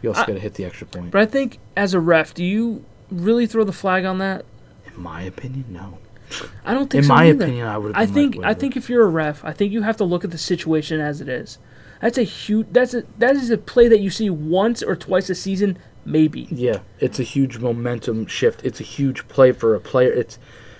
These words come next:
Speaker 1: it's
Speaker 2: Everything.
Speaker 1: just, he's caught up in the moment, and he didn't do anything to, like, to hurt
Speaker 2: No.
Speaker 1: anybody. So what the fuck? Like, what's the big deal?
Speaker 2: So it's like it cost him fifteen yards, missed a point after.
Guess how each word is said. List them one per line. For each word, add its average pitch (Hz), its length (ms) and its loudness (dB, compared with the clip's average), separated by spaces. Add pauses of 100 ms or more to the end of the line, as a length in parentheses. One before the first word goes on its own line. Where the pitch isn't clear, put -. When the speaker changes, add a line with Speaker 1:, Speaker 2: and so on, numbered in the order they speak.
(440)
Speaker 1:
it's - 100 -8
Speaker 2:
Everything. 240 340 4
Speaker 1:
just, - 80 8
he's 151 100 2
caught 151 220 4
up 139 80 2
in 131 80 -4
the 127 40 -2
moment, 120 340 -2
and 123 100 -4
he 123 100 -6
didn't 127 160 -2
do 123 120 -2
anything 113 280 -4
to, 104 220 -2
like, 110 300 0
to - 100 -10
hurt - 360 0
Speaker 2:
No. 220 260 8
Speaker 1:
anybody. 85 300 0
So 104 240 -2
what 104 220 -6
the 107 80 -8
fuck? - 360 -6 (100)
Like, 98 260 -8
what's 117 220 -4
the 110 100 -12
big 104 160 -6
deal? 95 260 -8 (500)
Speaker 2:
So 180 220 -2
it's 180 140 -4
like 175 300 -2 (340)
it 170 100 -6
cost 190 320 0
him 190 80 0
fifteen 185 420 -4
yards, 151 440 -2 (300)
missed 165 260 -4
a - 40 -10
point 151 260 -4
after. - 500 -8